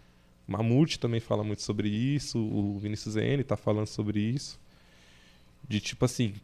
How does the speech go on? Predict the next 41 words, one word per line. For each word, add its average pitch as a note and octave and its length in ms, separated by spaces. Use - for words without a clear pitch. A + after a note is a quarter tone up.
criar D3 320
um C#3+ 120
sistema D3 640
meio C#3 200
que E3 220
único D#3+ 460
pras D3 260
batalhas, B2+ 520
tá - 100
ligado? G#2 300
De G#2+ 220
votos. - 640
Tipo, - 220
não A#2 100
precisa C3+ 200
ser - 140
pra E3 200
todas A#2+ 340
do A#2+ 120
mundo A2 320
também, G2+ 340
porque, G#2 680
do - 80
Brasil, G2 340
porque - 140
senão G2+ 180
fica - 240
um... G#2 160
acho - 200
que - 60
fica - 140
um G#2 40
pouco G2+ 220
engessado. G#2 440
Mas, F#2+ 160
assim, - 180
algumas G2 320
batalhas, A#2 540
pelo G#2 200
menos G#2 220
as - 340